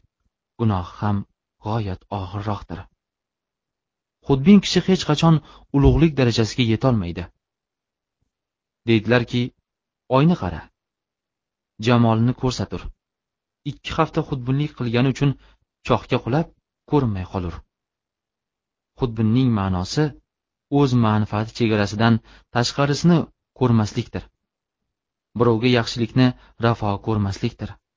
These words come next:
Biz nechundir bu illatning ruscha atamasi, egoistga o'rganib qolganmiz. Xudbinlikni manfaatparastlik desak ham bo'laveradi. Bu illat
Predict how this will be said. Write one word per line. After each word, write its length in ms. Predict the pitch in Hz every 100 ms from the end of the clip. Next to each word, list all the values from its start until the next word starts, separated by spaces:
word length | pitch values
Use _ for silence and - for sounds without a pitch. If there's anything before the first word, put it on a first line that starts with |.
| _ _ _ _ _ _
Biz 140 | 143 165
nechundir 440 | 156 143 170 156 156 - - -
bu 140 | - 156
illatning 580 | - 165 143 143 156 160 -
ruscha 300 | 131 135 - 139
atamasi, 440 | 120 101 98 101 - _ _ _ _ _ _ _ _ _ _ _ _ _ _ _ _
egoistga 520 | 120 117 113 107 -
o'rganib 400 | 117 127 117 127
qolganmiz. 540 | - 95 90 85 82 - - _ _ _ _ _ _ _ _ _ _ _ _ _ _ _ _ _
Xudbinlikni 640 | 127 123 135 135 - 151 147 - _ _ _ _ _ _
manfaatparastlik 920 | 107 123 123 131 127 - 120 117 - 123
desak 260 | 120 120 110
ham 160 | 113 107
bo'laveradi. 480 | 117 123 80 76 90 - _ _ _ _ _ _ _ _ _ _ _ _ _ _ _
Bu 80 | 165
illat 400 | 175 160 143 160